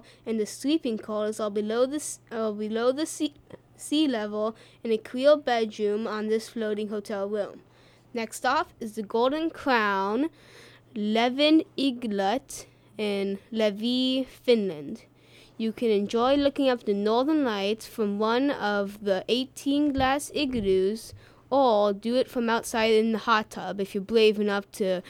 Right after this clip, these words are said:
do it in below freezing temperatures. Next up is the Book and Bed Tokyo in Tokyo, Japan. This hotel looks like a bookstore until you slide one of the bookshelves away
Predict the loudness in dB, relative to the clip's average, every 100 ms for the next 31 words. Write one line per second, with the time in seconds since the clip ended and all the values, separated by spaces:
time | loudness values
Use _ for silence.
0 | -18 -18 -4 2 6 6 4 -2 -2 -2
1 | 0 0 -2 -4 -4 -2 -4 -4 -6 -8
2 | -10 -6 -2 -2 -2 -6 -18 -20 _ -20
3 | -20 -16 -8 -8 -6 -2 -2 2 0 0
4 | -6 -6 -4 2 2 2 0 0 0 2
5 | 2 2 2 0 -4 -14 -20 -20 -20 _
6 | -20 -20 -12 -2 0 0 0 -2 0 0
7 | 0 0 -2 -2 -2 -2 0 0 0 -2
8 | -4 -6 -6 -14 -16 -20 -20 -16 -6 -6
9 | 0 0 0 0 0 0 -2 -2 0 2
10 | 2 0 -2 -6 -2 0 -2 -2 -6 -4
11 | -6 -6 -6 -2 0 0 0 0 0 2
12 | 2 2 0 0 0 2 2 2 2 -2